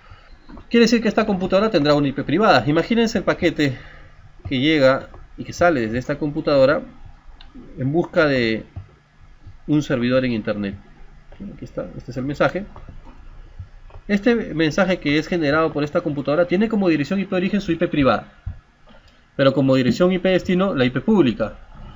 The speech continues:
Entonces, ¿qué ocurre? El mensaje sale, sale hacia Internet, pero cuando llega a Internet no importará, bueno, en fin, digamos que en el extremo caso, eh, llegó al servidor,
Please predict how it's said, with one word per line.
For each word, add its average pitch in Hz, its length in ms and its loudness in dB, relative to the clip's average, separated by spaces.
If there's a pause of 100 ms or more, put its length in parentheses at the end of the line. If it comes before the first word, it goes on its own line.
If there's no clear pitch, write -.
(180)
Entonces, 170 280 0
¿qué 220 60 2
ocurre? 202 480 6
El 135 100 -2
mensaje 135 400 2
sale, 120 360 2 (1040)
sale 185 420 6
hacia 139 180 4
Internet, 120 440 0
pero 143 180 0
cuando 156 180 0
llega 226 200 0
a - 20 2
Internet 165 460 0 (760)
no 147 140 2
importará, 160 600 2
bueno, 131 360 0
en 131 80 0
fin, 151 140 -6
digamos 233 340 2
que 170 140 0
en 151 80 0
el 135 200 -4 (480)
extremo 170 540 -4
caso, 160 380 -2 (100)
eh, 113 340 -4
llegó 147 320 4
al 131 140 4
servidor, 117 400 -2